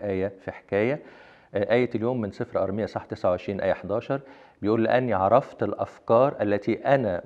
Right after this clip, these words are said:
مفتكر بها عليكم، يقول الرب، افكار سلام لا شر، لاعطيكم اخره ورجاء". يعني ربنا عاوز يقول لكل واحد فينا: "انا مش بفكر فيكم في الشر، ولا انا واقف لكم بالمرصاد، ولا انا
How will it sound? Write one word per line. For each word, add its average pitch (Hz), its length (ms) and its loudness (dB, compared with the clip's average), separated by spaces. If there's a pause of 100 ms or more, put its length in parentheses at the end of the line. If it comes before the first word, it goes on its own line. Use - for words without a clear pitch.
مفتكر 101 600 -2
بها 98 320 -2
عليكم، 104 600 0
يقول 98 360 -2
الرب، 107 280 -2 (340)
افكار 120 420 2
سلام 117 600 0
لا 127 300 6
شر، 135 400 2 (200)
لاعطيكم 110 760 0
اخره 104 500 0 (240)
ورجاء". 90 460 0 (380)
يعني 107 220 4
ربنا 110 320 4
عاوز 123 220 4
يقول 127 160 0
لكل 127 200 0
واحد - 240 0
فينا: 139 420 0
"انا 135 160 4
مش 113 160 -4
بفكر 110 420 -2
فيكم - 320 -6
في - 80 -10
الشر، 107 320 2
ولا 127 320 8
انا 143 200 4
واقف 120 340 2
لكم 135 200 -2
بالمرصاد، 101 600 0
ولا 113 320 4
انا 127 220 2